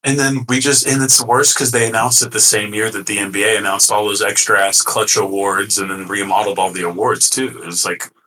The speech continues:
it's like a double shit sandwich for the girls. Um, but that league is atrocious. I mean, uh, or has been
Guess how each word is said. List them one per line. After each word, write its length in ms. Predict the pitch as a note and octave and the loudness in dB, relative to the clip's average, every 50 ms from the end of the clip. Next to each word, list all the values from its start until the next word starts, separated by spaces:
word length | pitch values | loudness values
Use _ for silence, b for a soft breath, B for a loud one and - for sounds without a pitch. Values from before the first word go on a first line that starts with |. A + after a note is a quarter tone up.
| _ _ _ _ _ _ _ - | _ _ _ _ _ _ _ -10
it's 80 | - | -8
like 100 | A2 F#2+ | -8 -8
a 80 | F#2 E2+ | -6 -4
double 260 | - G2+ G2+ G#2+ A2 | -2 -2 0 0 0
shit 240 | - - G2 G2 - | 0 0 0 2 2
sandwich 460 | - - E2 D#2+ D#2+ - - E2 - | 0 0 0 -2 -8 -8 -6 -4 -2
for 120 | - F2+ | -2 -2
the 100 | E2+ E2 | -4 -6
girls. 540 | D#2 - D#2+ D#2 C#2+ - - - - - - _ _ - B B B B B B B B B B B B _ _ _ - | -6 -6 -4 -4 -4 -4 -2 -2 -2 -2 -4 _ _ -10 B B B B B B B B B B B B _ _ _ -6
Um, 360 | A2+ G#2+ G#2 G#2 G2+ G2 G2 G2+ | -2 -2 0 0 0 -2 -2 -2
but 80 | B2+ | 0
that 180 | A#2+ F#3 G3 G3 | 2 4 4 4
league 160 | F#3+ F#3+ F#3 | 2 2 2
is 100 | D#3+ A2 | 0 0
atrocious. 520 | A2 A2 - A2 G#2 G2+ - - - - | 0 0 0 2 2 2 2 2 2 2
I 100 | G2 G2 | 0 0
mean, 420 | G2 G2 F#2+ F#2 F#2 F#2+ F#2+ F#2+ - - | -2 -2 -4 -6 -8 -10 -12 -16 -14 -8
uh, 520 | G2+ G#2+ G2+ G2 F#2+ F#2 F2+ F2 E2+ E2 E2+ E2+ - _ - - | -4 -2 0 0 -2 -2 -4 -8 -10 -10 -12 -14 -18 _ -6 -2
or 180 | A#2 A2 G#2 G2 | 0 0 0 0
has 400 | - G2 - - A2+ A2+ A2 G2 | -2 -2 0 2 2 2 2 0
been 380 | G#2 G#2 F#2 F#2 F2+ F2 E2+ | -2 -2 -4 -4 -6 -8 -10